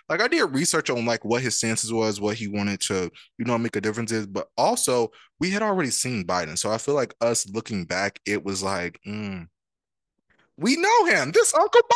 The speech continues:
Biden. Come on, Uncle. You know, it was more of that situation. We, we, I mean, but it was the best of the two evils. I mean, come on. It was the best of the two evils at this point.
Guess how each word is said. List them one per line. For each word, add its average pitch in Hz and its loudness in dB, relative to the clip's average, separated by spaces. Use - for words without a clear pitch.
Biden. 320 8
Come - 0
on, 254 10
Uncle. 254 10
You 302 2
know, 330 6
it 320 0
was - -10
more 285 2
of 269 0
that 285 -4
situation. 233 0
We, 143 -16
we, 175 -10
I 240 2
mean, 403 0
but 277 -4
it 294 -4
was 339 -4
the 226 -4
best 175 0
of 170 -4
the - -18
two 127 -10
evils. 92 -12
I 143 -2
mean, 165 -10
come 233 -10
on. 87 -10
It - -6
was 277 -6
the 151 -4
best 113 -4
of 92 -10
the 87 -10
two 101 -8
evils 98 -8
at 143 -4
this 220 0
point. 208 -4